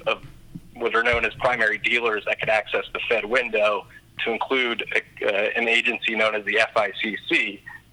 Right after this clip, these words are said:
And that, uh, they basically bailed out hedge funds like Citadel, um, using the F I C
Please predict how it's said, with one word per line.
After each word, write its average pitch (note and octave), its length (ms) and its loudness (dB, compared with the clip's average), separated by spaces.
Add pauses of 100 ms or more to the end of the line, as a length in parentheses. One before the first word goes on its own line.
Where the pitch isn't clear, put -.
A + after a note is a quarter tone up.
(160)
And G#2+ 360 0 (120)
that, A#2 500 2 (100)
uh, G2 360 2 (560)
they B2 140 4
basically A#2 400 0
bailed A#2 320 2
out G#2+ 240 4 (160)
hedge A#2 260 0
funds G#2+ 220 -2
like G2 140 -4 (140)
Citadel, B2 540 0 (500)
um, G2 240 0 (440)
using A#2 340 2
the G2+ 160 4
F A2+ 140 4
I G#2+ 140 4 (100)
C A2 100 0